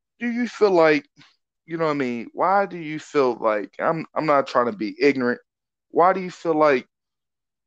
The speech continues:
um, Hollywood forces the agenda of every movie gotta have a,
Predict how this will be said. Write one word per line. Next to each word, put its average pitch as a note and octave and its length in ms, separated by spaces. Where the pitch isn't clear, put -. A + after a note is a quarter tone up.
um, A2+ 480
Hollywood B2+ 640
forces A#2+ 920
the A#2 100
agenda A#2 560
of G2 440
every C3 280
movie B2 320
gotta A#2 220
have A2 320
a, G#2 320